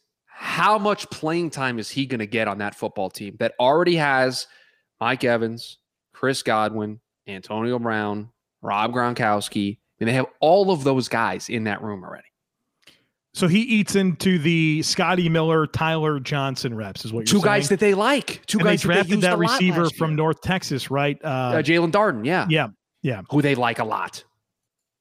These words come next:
Speaker 2: If he had interest, do you think Tampa would do it, though? Like, are they
Speaker 1: If you're
Speaker 2: sorta,
Speaker 1: saying, if
Speaker 2: like,
Speaker 1: you're
Speaker 2: in
Speaker 1: saying he
Speaker 2: YOLO
Speaker 1: was
Speaker 2: mode?
Speaker 1: interested in going to Tampa?
Speaker 2: Yeah, if he said, "Hey, I'd like to do this, would there be a contract for him?" Would Tampa say, "Okay, yeah, we'd love to have you"?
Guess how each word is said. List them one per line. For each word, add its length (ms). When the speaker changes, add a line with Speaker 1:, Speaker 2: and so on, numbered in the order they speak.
Speaker 2:
If 160
he 120
had 120
interest, 360
do 40
you 60
think 180
Tampa 280
would 140
do 140
it, 100
though? 300
Like, 320
are 100
they 120
Speaker 1:
If 60
you're 80
Speaker 2:
sorta, 200
Speaker 1:
saying, 80
if 20
Speaker 2:
like, 120
Speaker 1:
you're 80
Speaker 2:
in 60
Speaker 1:
saying 120
he 40
Speaker 2:
YOLO 200
Speaker 1:
was 100
Speaker 2:
mode? 80
Speaker 1:
interested 260
in 80
going 180
to 40
Tampa? 380
Speaker 2:
Yeah, 100
if 80
he 80
said, 180
"Hey, 140
I'd 140
like 160
to 80
do 140
this, 160
would 120
there 100
be 100
a 60
contract 480
for 220
him?" 140
Would 140
Tampa 280
say, 200
"Okay, 320
yeah, 180
we'd 200
love 180
to 80
have 200
you"? 80